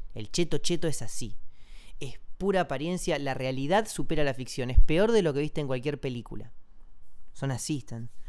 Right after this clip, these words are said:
atentos a quién te saluda, a quién no te saluda, y con quién me junto, y a dónde voy, y a dónde no voy. Eh, no vaya a ser que, y,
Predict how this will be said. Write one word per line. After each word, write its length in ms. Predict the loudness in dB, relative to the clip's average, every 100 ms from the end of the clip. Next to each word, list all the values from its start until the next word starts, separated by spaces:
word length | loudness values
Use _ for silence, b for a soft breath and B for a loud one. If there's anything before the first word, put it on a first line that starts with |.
| b b
atentos 480 | -8 -4 -2 2 0
a 60 | 0
quién 160 | -2
te 80 | -2
saluda, 340 | -2 -2 -2
a 20 | 0
quién 140 | -2
no 80 | -2
te 60 |
saluda, 340 | -4 -2 -2 -2
y 60 |
con 140 | -4 -8
quién 120 | -8
me 80 | -6
junto, 320 | 0 4 4
y 80 | 2
a 60 |
dónde 200 | -2 -4
voy, 220 | 0 2 2
y 40 |
a 40 | 2
dónde 220 | 0 -2
no 140 | -2
voy. 280 | 2 2 0 -6 b b -16 -12 -10 -8 -10 -6
Eh, 280 | -6 -6 -6
no 180 | -4
vaya 200 | -4 -4
a 20 | -4
ser 320 | 0 0 0
que, 200 | -6 -8 b b b b b b -8
y, 400 | -4 -2 -2 -4